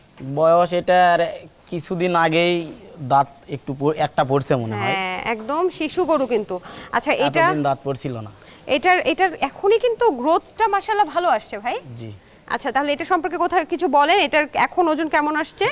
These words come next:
Speaker 1: এটা এখন ওজন করলে দুইশো সত্তর থেকে দুইশো আশি কেজি লাইভ ওয়েট হবে।
Speaker 2: হুম।
Speaker 1: কিন্তু আমরা আরো কম নিয়ে আসছিলাম এটা।
Speaker 2: আপনি ওর মুখের, আহ, এই যে চোখগুলো দেখেন, শাহিওয়াল অথবা দেশি গরু, ওর চোখের কিন্তু গঠনই সেটা বলে দিচ্ছে।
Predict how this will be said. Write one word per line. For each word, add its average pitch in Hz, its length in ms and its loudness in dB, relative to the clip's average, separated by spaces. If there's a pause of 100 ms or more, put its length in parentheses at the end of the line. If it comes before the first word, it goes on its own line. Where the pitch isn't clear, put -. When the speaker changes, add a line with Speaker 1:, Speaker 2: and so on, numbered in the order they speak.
(220)
Speaker 1:
এটা 180 340 2
এখন 196 340 4
ওজন 196 320 2
করলে 208 480 4
দুইশো 185 280 0
সত্তর 190 360 0
থেকে 185 580 4
দুইশো 160 280 0
আশি 160 240 2
কেজি 160 260 2
লাইভ 147 260 4
ওয়েট 131 200 0
হবে। 120 260 -4
Speaker 2:
হুম। 240 640 -6
Speaker 1:
কিন্তু 214 240 -2
আমরা 160 300 2
আরো 170 200 4
কম 160 200 -2
নিয়ে 147 340 -2
আসছিলাম 123 380 -6
এটা। 104 300 -8 (420)
Speaker 2:
আপনি 294 220 -2
ওর 339 140 4
মুখের, 339 520 2
আহ, 269 400 4
এই 262 140 2
যে 262 360 2
চোখগুলো 359 360 2
দেখেন, 330 300 0 (200)
শাহিওয়াল 453 400 2
অথবা 381 400 0
দেশি 277 260 -2
গরু, 247 280 0 (320)
ওর - 180 -4
চোখের 403 360 0
কিন্তু 359 220 -2
গঠনই 302 380 0
সেটা 311 200 -6
বলে 269 220 -2
দিচ্ছে। 214 340 -6